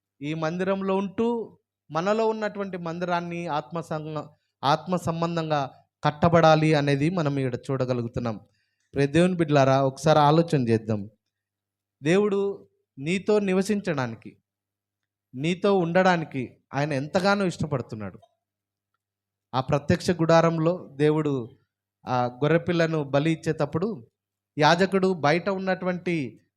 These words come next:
గొర్రెపిల్లను తీసుకొని వచ్చి, అక్కడ ఉన్నటువంటి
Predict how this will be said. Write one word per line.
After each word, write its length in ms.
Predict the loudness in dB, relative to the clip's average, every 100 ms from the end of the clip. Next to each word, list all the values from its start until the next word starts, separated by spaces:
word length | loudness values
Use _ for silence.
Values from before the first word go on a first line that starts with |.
| -4
గొర్రెపిల్లను 560 | 0 0 0 0 0 -4
తీసుకొని 460 | -6 -10 -4 -2
వచ్చి, 480 | 0 -2 -4 -12 -12 _ _ _ _ _
అక్కడ 240 | -8 -2 -2
ఉన్నటువంటి 840 | 0 0 0 -2 -2 -6 -6 -14